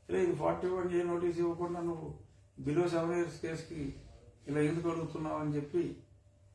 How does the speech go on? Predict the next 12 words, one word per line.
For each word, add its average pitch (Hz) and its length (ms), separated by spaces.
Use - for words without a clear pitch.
ఎందరో 226 280
మేజిస్ట్రేట్లు 175 840
న్యాయ-, 165 420
ఆ, 147 240
న్యాయపరంగా 185 640
వ్యవహరించారు. 170 720
మరి 147 140
ఆ 113 40
మేజిస్ట్రేట్లను 190 580
కూడా 202 180
భయపెడతారు 190 580
వీళ్ళు, 180 240